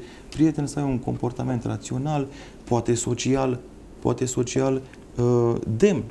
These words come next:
demn social, însă nu e autentic. E, cei mici,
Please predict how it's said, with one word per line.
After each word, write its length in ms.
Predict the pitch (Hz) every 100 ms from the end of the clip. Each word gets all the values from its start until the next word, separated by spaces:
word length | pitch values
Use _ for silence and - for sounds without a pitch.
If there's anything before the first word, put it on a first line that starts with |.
| - 95
demn 220 | 123 190
social, 520 | 127 110 104 98 92 90 - - -
însă 380 | 127 160 156 156
nu 180 | 156 180
e 60 | 170
autentic. 540 | 151 151 135 104 - -
E, 120 | 180 - -
cei 260 | - 202
mici, 380 | 170 185 180 -